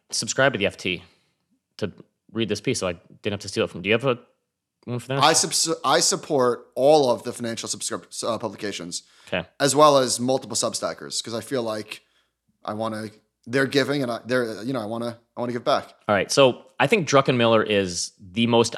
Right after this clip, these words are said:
Speaker 1: honest portfolio manager there is. Like, he, I love it that he admits mistakes. Like, there's a lot of people out there who just will say something crazy and outlandish and then move on and pretend like they didn't say it.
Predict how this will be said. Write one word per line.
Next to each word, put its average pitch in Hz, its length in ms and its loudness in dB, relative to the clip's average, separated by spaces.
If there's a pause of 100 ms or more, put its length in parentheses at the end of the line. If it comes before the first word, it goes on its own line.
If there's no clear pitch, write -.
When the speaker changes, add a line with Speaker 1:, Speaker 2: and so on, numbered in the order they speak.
Speaker 1:
honest 110 580 2 (880)
portfolio 117 320 4
manager 117 300 2
there 101 140 4
is. 120 260 2
Like, 107 160 2
he, 170 520 -2 (300)
I 123 100 4
love 156 220 6
it 175 60 0
that 131 80 2
he 135 160 4
admits 117 360 0
mistakes. 104 360 0
Like, 117 100 0
there's 135 140 2
a 127 40 -6
lot 156 120 4
of 151 80 -4
people 123 220 0
out 104 160 4
there 95 160 2
who 95 300 -2 (460)
just - 360 0 (400)
will 120 340 4
say 156 220 6
something 147 280 2
crazy 139 380 6
and 127 60 6
outlandish 113 680 2 (160)
and 113 120 2
then 113 120 6
move 117 140 6
on 110 120 8
and 117 100 4
pretend 110 220 2
like 101 80 0
they 98 80 0
didn't 107 180 0
say 107 180 6
it. 120 160 4